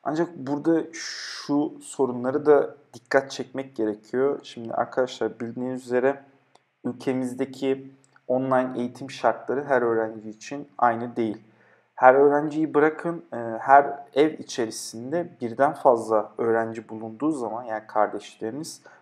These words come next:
onların da aynı şekilde sisteme erişmesi gerekiyor.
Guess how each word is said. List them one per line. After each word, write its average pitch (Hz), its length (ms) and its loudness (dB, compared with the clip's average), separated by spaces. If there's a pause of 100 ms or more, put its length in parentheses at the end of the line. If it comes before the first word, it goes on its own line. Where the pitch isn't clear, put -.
(100)
onların 127 440 0
da 131 80 8
aynı 117 180 2
şekilde 110 680 -2
sisteme 113 640 -8
erişmesi 117 540 -6
gerekiyor. 110 560 -2